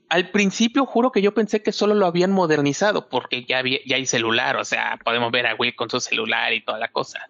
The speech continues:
Pero ya viéndolo bien y recordando algunas cosas me quedé, "Ah, caray". No, sí hay cambios, solo que está ya todo mucho mejor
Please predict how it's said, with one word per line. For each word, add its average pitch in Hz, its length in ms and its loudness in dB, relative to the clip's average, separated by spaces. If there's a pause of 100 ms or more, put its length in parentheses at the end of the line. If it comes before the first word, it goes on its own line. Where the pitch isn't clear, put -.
Pero 151 280 2
ya 156 180 2
viéndolo 220 500 2
bien 180 460 2
y 202 140 2
recordando 143 580 0
algunas 185 320 2
cosas 190 240 0
me 185 140 0
quedé, 165 180 0
"Ah, 202 160 -2
caray". 311 400 2 (920)
No, 254 340 4
sí 285 220 4
hay 339 180 2
cambios, 339 720 2 (220)
solo 254 360 2
que 220 80 0
está - 340 -4 (800)
ya 233 320 -2 (120)
todo 240 340 2
mucho 185 400 0
mejor 165 540 0